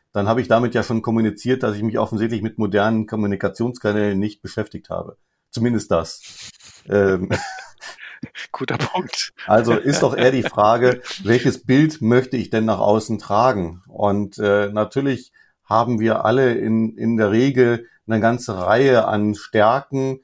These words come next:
Speaker 1: Äh, je nachdem, um was für ein Unternehmenskonstrukt es geht, habe ich verschiedene Schwerpunkte,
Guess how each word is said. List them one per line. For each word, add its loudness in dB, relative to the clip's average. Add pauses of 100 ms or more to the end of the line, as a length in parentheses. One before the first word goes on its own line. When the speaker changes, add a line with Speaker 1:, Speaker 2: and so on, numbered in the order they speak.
(340)
Speaker 1:
Äh, 0
je -6
nachdem, 0
um -2
was 0
für -2
ein 0
Unternehmenskonstrukt -2
es -16
geht, -2
habe -2
ich -14
verschiedene -4
Schwerpunkte, 0